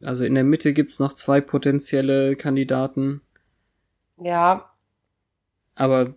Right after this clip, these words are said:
Speaker 1: das letzte Drittel ist wirklich mehr mit Highlights gespickt.
Speaker 2: Ja, also grundsätzlich ein Highlight wäre schon Folge drei, nämlich der doppelte Xander. Einfach weil zwei Xander besser sind als einer.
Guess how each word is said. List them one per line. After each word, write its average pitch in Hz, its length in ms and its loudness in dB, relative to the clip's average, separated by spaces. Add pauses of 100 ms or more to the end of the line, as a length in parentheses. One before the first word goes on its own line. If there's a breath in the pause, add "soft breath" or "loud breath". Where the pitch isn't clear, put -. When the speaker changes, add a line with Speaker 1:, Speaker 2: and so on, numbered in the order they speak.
(120)
Speaker 1:
das 127 220 -8
letzte 135 320 2
Drittel 131 640 2
ist 135 280 -6
wirklich 131 440 -4
mehr 131 200 2
mit 127 220 0
Highlights 120 720 -4 (100)
gespickt. - 720 -8 (1160)
Speaker 2:
Ja, 175 400 0 (280 loud breath)
also 180 220 -2
grundsätzlich 208 960 -2 (120)
ein 165 240 -2
Highlight 196 600 0 (840)
wäre 190 400 0
schon 185 420 0 (180)
Folge 180 360 -2
drei, 180 500 0 (560)
nämlich 170 320 -4
der 180 120 0
doppelte 170 340 -2
Xander. 160 640 -2
Einfach 160 480 -2
weil 156 300 0
zwei 165 260 0
Xander 160 360 0
besser 160 300 -2
sind 160 180 -4
als - 180 -2
einer. 156 420 0